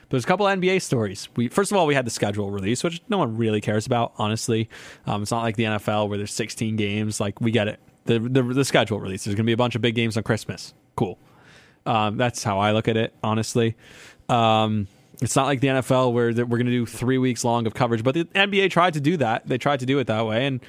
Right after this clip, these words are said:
give them credit for that. Uh, but the big stories was, of course, Kevin Durant coming out and saying that he wants to be traded. Um, obviously, we knew that already, but Kevin Durant said that if he's not traded, he had a meeting with Joe Tsai, the owner of the Brooklyn Nets. If he's not traded,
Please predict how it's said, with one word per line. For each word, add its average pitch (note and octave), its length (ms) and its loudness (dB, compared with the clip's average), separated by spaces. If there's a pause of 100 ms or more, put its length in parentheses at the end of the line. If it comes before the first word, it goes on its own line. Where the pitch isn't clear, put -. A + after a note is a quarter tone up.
(160)
give B2+ 100 0
them A2 120 -2
credit A2 260 0
for G#2+ 140 -2
that. G#2+ 300 0 (460)
Uh, A#2 160 2
but A#2+ 100 -2
the C#3+ 60 4
big G#3+ 160 2
stories G#3 340 4
was, D#3+ 280 2
of C#3+ 100 0
course, D#3 240 2
Kevin E3+ 240 0
Durant C#3 400 2
coming C3+ 220 0
out C3 220 0
and B2 80 -2
saying B2 380 0
that A2+ 140 -2
he C3+ 120 -2
wants B2 320 -2
to B2 100 0
be A2 260 0
traded. G#2+ 520 -4 (360)
Um, G2+ 420 0
obviously, G#2 480 -2
we G2 120 -2
knew A2 180 2
that G2+ 180 0
already, G2+ 340 0
but G#2+ 240 -2
Kevin A2+ 220 -2
Durant A2 320 -2
said G#2 320 -4
that - 100 -6
if A2 100 -10
he's A2+ 300 0
not E3 180 2
traded, G#2 380 -2
he A#2 80 -2
had G#2+ 100 0
a G#2 60 0
meeting C#3 320 0
with A2+ 140 0
Joe G#2+ 180 -2
Tsai, C3 260 0
the A2 140 -2
owner G#2+ 240 -4
of G#2+ 200 -2
the - 80 -6
Brooklyn A2+ 260 -4
Nets. D3+ 200 0
If A#2 60 -8
he's A2+ 160 -2
not D3 200 0
traded, B2+ 400 -2